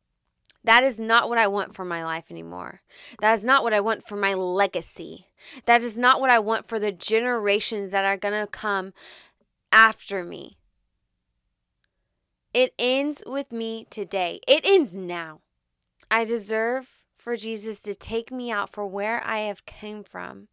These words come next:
for where I have been, and to heal me, to go into communion with him, and to go into my hiding place with him, and then me come out better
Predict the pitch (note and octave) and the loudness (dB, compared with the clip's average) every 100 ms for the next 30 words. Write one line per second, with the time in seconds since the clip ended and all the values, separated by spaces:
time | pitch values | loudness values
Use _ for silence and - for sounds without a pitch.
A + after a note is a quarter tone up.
0 | _ _ _ A3+ A3+ A#3 A#3+ B3 A3+ A3+ | _ _ _ -6 -2 0 2 0 -2 -8
1 | E3+ - F#3 F#3 G#3+ D4 F4+ - _ _ | -10 -10 -8 -6 -6 -6 -8 -12 _ _
2 | _ _ _ _ _ _ _ _ _ _ | _ _ _ _ _ _ _ _ _ _
3 | _ _ _ _ _ - A3+ G#3+ G#3+ - | _ _ _ _ _ -10 -10 -8 -12 -10
4 | G3 F#3 F3+ F3+ G3+ _ _ _ _ _ | -8 -8 -10 -14 -18 _ _ _ _ _
5 | _ A#3+ A#3 A#3 A#3+ B3 B3+ B3 A#3 G#3 | _ -10 -4 -4 -2 -4 -8 -6 -10 -8
6 | G#3+ G#3+ G#3+ G#3 - G3 G3 A#3 C4 _ | -8 -8 -8 -12 -10 -8 -8 -8 -14 _
7 | _ _ _ _ _ _ _ _ - G#3+ | _ _ _ _ _ _ _ _ -10 -6
8 | A3 A3 G#3+ G#3+ G#3 A3+ G#3 F#3 - E3+ | -4 -2 0 -2 -4 -6 -6 -6 -8 -8
9 | G3 G#3+ A3 - B3 - B3+ - C4+ C#4+ | -8 -10 -12 -8 -8 -8 -12 -10 -10 -10
10 | D4+ _ _ _ _ _ _ _ _ _ | -12 _ _ _ _ _ _ _ _ _
11 | _ G#3 G#3 G3+ G3+ G3 G#3 A#3 - - | _ -4 -4 -2 -4 -6 -8 -8 -10 -8
12 | A3 A3 F#3+ F3 - _ _ _ F3+ E3 | -8 -6 -6 -8 -10 _ _ _ -20 -6
13 | F3+ F3 F#3 G3+ | -4 -2 -2 -4